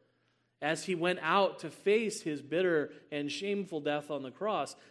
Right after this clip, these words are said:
this psalm would have been on his lips. And given what we know from our Lord, that the Psalms were on his mind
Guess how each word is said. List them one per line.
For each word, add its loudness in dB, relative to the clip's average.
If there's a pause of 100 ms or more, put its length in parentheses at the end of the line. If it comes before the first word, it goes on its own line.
this 8
psalm 2
would 0
have -2
been -4
on -4
his -6
lips. -4 (1500)
And -10
given -2
what 0
we 0
know 4
from -4
our 2
Lord, 4
that -10
the -10
Psalms -4
were 0
on 0
his -6
mind -4